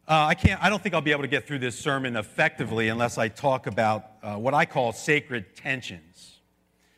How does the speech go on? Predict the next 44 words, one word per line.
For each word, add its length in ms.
Uh, 320
it's 120
been 340
kind 180
of 80
a, 60
one 160
of 80
my 160
core 240
values 500
in, 220
in 100
my 120
life 240
for 100
a 60
long 280
time, 440
especially 400
as 160
an 100
adult. 440
It's 80
pretty 180
easy 220
to 80
understand, 400
I 100
think. 320
We 120
often 260
think 160
of 100
ter-, 380
in 200
life 240
in 100
terms 300
of 180
black 440
and 200
white, 380
right 340